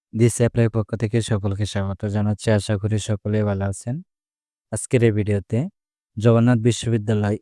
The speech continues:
অ্যাডমিশন দুই হাজার পঁচিশ ছাব্বিশ শিক্ষার্থীদের জন্য খুবই গুরুত্বপূর্ণ হতে চলেছে।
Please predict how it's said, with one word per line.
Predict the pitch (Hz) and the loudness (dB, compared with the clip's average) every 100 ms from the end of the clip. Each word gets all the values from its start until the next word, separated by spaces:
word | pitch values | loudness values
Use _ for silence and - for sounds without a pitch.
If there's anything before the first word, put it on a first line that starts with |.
| _ | _
অ্যাডমিশন | - 127 110 113 - 110 | -4 -2 2 2 4 2
দুই | 110 | 4
হাজার | 107 107 | 2 0
পঁচিশ | 117 - 113 | -2 -4 -6
ছাব্বিশ | 120 110 110 | -4 -4 -6
শিক্ষার্থীদের | - - 107 110 107 107 | -8 -8 -6 -4 -2 -2
জন্য | 107 104 104 | 0 0 0
খুবই | - 110 113 | -2 0 0
গুরুত্বপূর্ণ | 104 110 110 117 117 117 | 2 0 2 0 2 4
হতে | 110 101 101 | 2 0 -4
চলেছে। | 107 107 104 | -4 -4 -4